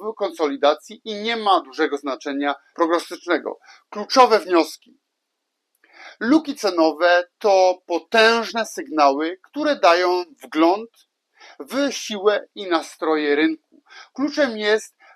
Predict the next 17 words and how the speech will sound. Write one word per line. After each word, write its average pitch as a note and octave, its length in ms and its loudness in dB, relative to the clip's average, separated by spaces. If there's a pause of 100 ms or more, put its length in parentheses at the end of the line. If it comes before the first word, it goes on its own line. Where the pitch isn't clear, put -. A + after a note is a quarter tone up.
rozróżnienie C#3 960 0
ich D3 300 -20 (100)
typów A3 440 -6 (100)
i G#3+ 160 -12
analiza F3 880 0
kontekstu, - 720 -4 (420)
w - 60 -20
takim, A3+ 580 -4
w C#4 220 -6
jakim A#3+ 440 0
się E3 440 -2
pojawiły. B2 600 0 (540)
Faza F3+ 300 6
trendu, E3+ 400 -2
wolumen, G3+ 540 -4 (680)
luka A#3+ 300 0
ucieczki, A3+ 640 -2